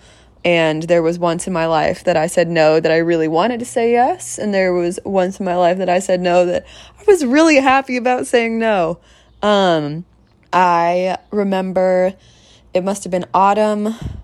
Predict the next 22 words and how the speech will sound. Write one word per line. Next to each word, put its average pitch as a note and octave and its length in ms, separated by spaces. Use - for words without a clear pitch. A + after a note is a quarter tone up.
of, F3 920
like, E3 320
two B3+ 160
and A#3 100
a A#3 40
half G3 280
years F3+ 320
ago. D#3 580
I F#3 160
had G3 200
just F3+ 340
exited F3 540
my E3+ 160
hoe F3 280
phase D3 600
and E3+ 100
had E3+ 180
started, D#3 440
like, D3 180
a F3+ 60
long-term G3 560
relationship, D#3+ 720